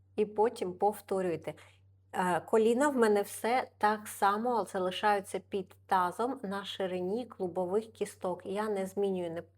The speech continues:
положення таза, і положення колін також не змінюю. Руки широко, і вони, руки в мене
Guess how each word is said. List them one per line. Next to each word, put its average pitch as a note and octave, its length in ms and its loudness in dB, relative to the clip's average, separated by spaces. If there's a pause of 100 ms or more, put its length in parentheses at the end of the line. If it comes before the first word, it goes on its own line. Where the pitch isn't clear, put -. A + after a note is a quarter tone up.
(120)
положення F3+ 680 -4
таза, A3+ 500 -2 (460)
і G3 240 0
положення F#3+ 480 0
колін G#3 320 -2
також F3+ 360 -4
не E3+ 120 -4
змінюю. E3 380 -4 (320)
Руки B3+ 380 2
широко, A3 600 2
і A3+ 140 2
вони, G#3+ 380 2
руки C4 300 0
в F#3 100 -4
мене F#3 280 -2